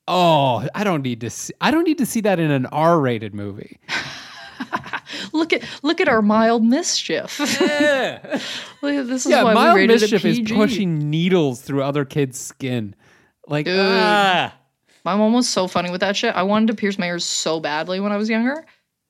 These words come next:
Speaker 2: And, uh, my mom kept telling me that it was, uh, it was the mo-, one of the, it was super painful. She's like, "It's so fucking painful. Like, you really,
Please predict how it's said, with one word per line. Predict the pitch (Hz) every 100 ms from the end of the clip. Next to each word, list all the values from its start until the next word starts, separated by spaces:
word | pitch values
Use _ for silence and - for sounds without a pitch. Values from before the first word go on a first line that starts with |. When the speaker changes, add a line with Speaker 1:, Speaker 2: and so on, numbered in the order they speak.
| -
Speaker 2:
And, | 185 175 170
uh, | 165 160 160 160 160 160 -
my | 175
mom | 185 196
kept | 202
telling | 190 190
me | 185
that | 175
it | 170
was, | 165 156 -
uh, | 156 151 101 92 - -
it | 190
was | 180
the | 185
mo-, | 185 185
one | 185
of | 180
the, | 160 156
it |
was | 180 -
super | - 202 185
painful. | 180 170 156 -
She's | 190 - 175
like, | 214
"It's | -
so | - 170
fucking | 156 165 160 160
painful. | 143 139 156 160
Like, | 165 -
you | 170
really, | 175 180 170 165